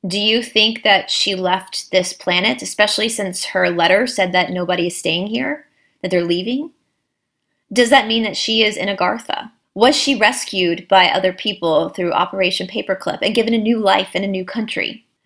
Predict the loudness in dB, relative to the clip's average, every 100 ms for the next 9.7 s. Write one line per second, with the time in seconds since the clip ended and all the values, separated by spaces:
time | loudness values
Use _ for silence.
0 | -4 2 6 6 4 0 0 4 4 2
1 | -2 -4 -6 -4 -4 -2 0 -2 -4 -8
2 | -6 -6 0 0 2 2 2 0 -2 0
3 | 2 2 0 -4 -6 -6 -4 -2 -2 -4
4 | -8 -10 -8 -6 -2 -2 -2 0 2 2
5 | 2 2 0 -4 0 0 0 0 2 2
6 | 2 -4 -6 0 2 4 2 2 -4 -20
7 | -4 4 4 4 2 -2 -4 -6 -2 0
8 | 0 0 0 0 0 0 -2 -2 -2 -2
9 | -2 -6 0 2 2 -2 -4